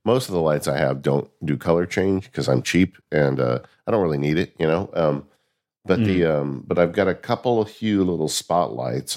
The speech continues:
Speaker 1: on, I've got, like, a, a workbench in my studio. I call it the Iron Giant, but it's like, you know, if you go to a home center and you get a big metal thing with metal drawers, that's what it is. It's one of those things. But I put them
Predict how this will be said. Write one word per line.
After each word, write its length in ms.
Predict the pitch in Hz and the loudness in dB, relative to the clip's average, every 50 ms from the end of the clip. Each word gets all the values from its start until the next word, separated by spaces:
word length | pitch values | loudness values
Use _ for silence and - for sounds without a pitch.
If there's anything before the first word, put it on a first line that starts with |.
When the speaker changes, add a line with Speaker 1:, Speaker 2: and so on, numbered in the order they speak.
| - - | -4 -2
Speaker 1:
on, 600 | 78 76 69 71 69 67 67 69 69 67 82 - - - | 0 2 2 2 2 0 0 -2 -4 -6 -8 -14 -10 -4
I've 140 | - 82 82 | -2 0 0
got, 120 | 85 73 64 | 2 0 0
like, 160 | 78 - - | 0 -2 -2
a, 260 | 73 65 65 67 67 - | 0 0 0 0 -2 -2
a 60 | 62 | -4
workbench 640 | 64 65 69 69 67 - _ - 71 65 65 64 - | -4 -2 -2 -2 -2 -2 _ 0 0 0 0 0 -2
in 140 | 67 64 62 | -2 -2 -2
my 140 | 57 57 58 | -4 -6 -6
studio. 640 | - - - 71 65 67 64 64 64 64 64 64 - _ _ - _ _ _ _ _ _ - | -6 -2 -2 -2 0 0 0 0 0 0 -2 -4 -8 _ _ -20 _ _ _ _ _ _ -16
I 40 | - | -10
call 260 | - - 82 76 73 | -4 -2 0 0 0
it 80 | 69 - | 0 -2
the 120 | 73 - | -2 0
Iron 380 | 78 78 71 69 69 69 71 69 | 0 2 2 2 2 0 0 0
Giant, 380 | 69 69 64 65 65 65 - | -2 0 0 0 0 0 0
but 120 | - 69 92 | 0 0 0
it's 140 | 87 - | 0 2
like, 200 | - 71 69 - | 0 0 0 2
you 80 | - 71 | 0 0
know, 60 | 60 | 0
if 120 | 60 - - | -2 -4 -4
you 60 | 67 | -2
go 140 | 69 69 65 | 0 0 2
to 260 | 65 64 64 64 65 - - _ - | 2 0 -2 -2 -4 -10 -12 _ -4
a 80 | - | -4
home 360 | - - - 82 78 71 69 67 | -4 -2 2 2 2 2 2 0
center 420 | - 69 65 65 - 67 62 64 | 0 -2 -2 0 0 0 0 0
and 120 | 65 65 | 0 0
you 60 | 64 64 | 0 0
get 160 | 62 65 64 | 0 -2 -2
a 40 | 67 | -2
big 360 | 67 71 76 76 71 67 76 | 2 4 4 4 2 0 -2
metal 280 | 73 69 67 62 57 | 0 0 0 0 -2
thing 360 | - - 69 65 67 65 65 69 | -2 -2 0 0 2 2 0 0
with 340 | 65 62 - - - - | -2 -4 -6 -10 -6 -2
metal 240 | 76 73 62 67 67 | 0 2 2 2 0
drawers, 440 | 65 69 65 64 65 69 65 - - | -2 -2 0 0 0 0 -2 -2 -2
that's 260 | 67 64 65 - - | -4 -4 -2 -2 -4
what 140 | 67 60 - | -4 -4 -4
it 120 | 64 60 | -4 -6
is. 60 | 57 50 | -6 -4
It's 100 | - - | -2 -2
one 120 | 65 62 | -2 -2
of 80 | 58 57 | -2 -6
those 240 | 58 58 57 - | -8 -10 -10 -10
things. 320 | - - 53 62 - - - _ _ _ _ _ _ _ _ _ - | -10 -10 -10 -10 -12 -16 -20 _ _ _ _ _ _ _ _ _ -6
But 100 | - 87 | -2 0
I 80 | 87 87 | 0 0
put 360 | - - - 107 95 - - | -2 -4 -4 -4 -4 -2 0
them 400 | 90 82 73 71 67 69 69 | 0 2 2 2 0 -2 -6